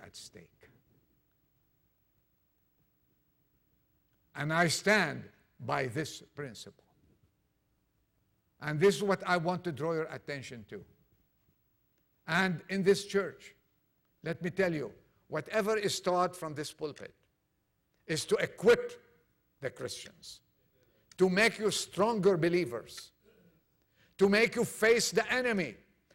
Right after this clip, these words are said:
with boldness, not to bow, not to be afraid of the world outside,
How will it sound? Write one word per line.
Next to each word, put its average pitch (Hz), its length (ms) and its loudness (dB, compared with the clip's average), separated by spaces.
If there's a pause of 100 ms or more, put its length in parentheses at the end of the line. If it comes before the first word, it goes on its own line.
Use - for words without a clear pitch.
with 156 380 4
boldness, 156 760 4 (1160)
not 214 320 2
to 233 80 4
bow, 185 460 4 (1200)
not 214 300 2
to 262 60 0
be 240 120 2
afraid 208 640 4 (500)
of 196 180 0
the 214 80 8
world 220 360 6
outside, 190 580 -2